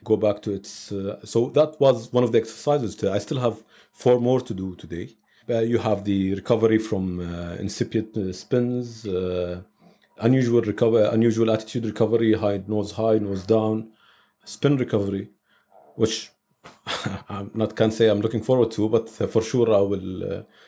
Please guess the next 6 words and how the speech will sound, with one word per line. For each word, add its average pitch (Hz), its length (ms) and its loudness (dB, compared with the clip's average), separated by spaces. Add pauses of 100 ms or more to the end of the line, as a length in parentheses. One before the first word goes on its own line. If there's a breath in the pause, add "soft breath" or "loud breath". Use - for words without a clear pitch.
(100)
something 101 380 -2
I 98 100 -2
need 101 220 -4
to 90 500 -12 (440)
go 110 140 6
through. 98 280 -4